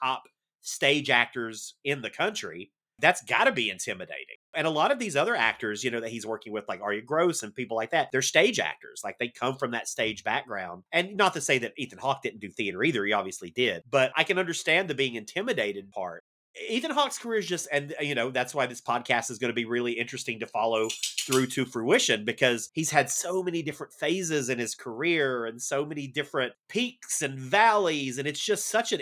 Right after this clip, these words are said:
interesting body of work to the fact that, like, when he just randomly popped up in a movie that I went to see yesterday in theaters that I had no idea he was popping up in,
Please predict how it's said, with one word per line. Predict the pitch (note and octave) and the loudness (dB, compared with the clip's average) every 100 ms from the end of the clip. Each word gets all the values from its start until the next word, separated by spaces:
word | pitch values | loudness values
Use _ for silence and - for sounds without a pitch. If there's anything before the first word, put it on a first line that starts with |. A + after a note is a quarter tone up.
| - | -2
interesting | D3+ F#3 D3 - - A#2+ A2 G#2 _ - | -4 -2 -6 -4 -4 -4 -6 -16 _ -16
body | C3 C3+ D3 C3+ | 0 6 6 4
of | A#2 | 0
work | A2 A3 B3 - | 4 6 6 2
to | D3 | -6
the | C#3+ | 4
fact | E3 D3+ D3+ | 8 8 8
that, | C#3 | 2
like, | C#3+ B2 | 2 2
when | B2+ C3+ | 0 -2
he | E3+ | -2
just | E3 F3 | 0 0
randomly | A#2 A2+ B2+ E3+ F3 D#3+ D#3 | -2 0 2 2 2 -2 -4
popped | D3 D#3+ D#3+ - | -2 -2 -4 0
up | F3+ F3+ - - | 2 2 0 -6
in | C#3+ | -4
a | C#3+ | 0
movie | E3+ G3+ D#3 | 2 2 0
that | C#3+ C3 | 2 2
I | D3 | 2
went | D#3 D3+ | -2 -8
to | |
see | - C3+ | -8 -4
yesterday | D3+ E3+ D3+ C3+ C#3 | -4 -4 0 4 4
in | B2+ | 2
theaters | C3 F#3+ G#3+ C#3+ C3 | 2 6 6 6 2
that | C3+ | 0
I | C#3 | 2
had | C#3 C3+ | 2 4
no | F3 F3+ | 4 6
idea | E3 D3+ E3 D#3+ | 4 2 2 2
he | D3+ | 2
was | D3 C#3+ | -2 -2
popping | C#3+ D3+ C3 C#3+ | -4 -4 -2 -2
up | F#3 | 0
in, | C3+ B2+ C3 | 2 2 0